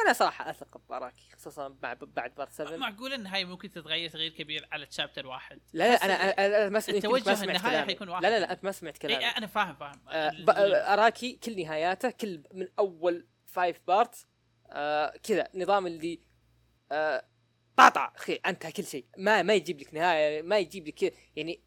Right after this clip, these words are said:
Speaker 1: يعني كذا ينتهي الفيلن، الصفحة اللي بعده ينهي، ينهي. كذا نظامه. لكن، آه، لكن بدأ يغير هذا الشيء بالتدريج.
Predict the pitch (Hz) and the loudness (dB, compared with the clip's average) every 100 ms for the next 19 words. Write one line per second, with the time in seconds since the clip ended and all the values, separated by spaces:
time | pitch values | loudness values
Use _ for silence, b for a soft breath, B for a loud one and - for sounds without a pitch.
0 | - 139 151 156 _ - 208 147 117 113 | -16 -14 -14 -16 _ -12 -4 -4 -4 -10
1 | - 185 165 196 240 - 180 165 226 269 | -12 -16 -6 -4 -4 -2 -4 0 0 0
2 | 202 _ - 185 240 - 180 214 170 156 | -2 _ -4 -2 -2 -4 -4 -2 -2 -4
3 | 143 143 170 139 120 _ _ _ 202 160 | -10 -10 -10 -10 -16 _ _ _ 0 0
4 | 143 127 127 - 143 147 202 190 175 170 | -2 -4 -6 -8 -4 -2 -4 -4 -2 -4
5 | - _ _ 170 226 220 233 165 185 165 | -6 _ _ -4 -2 0 2 2 2 0
6 | 151 160 - 165 147 156 143 165 | 0 -4 -6 -8 -8 -12 -4 -4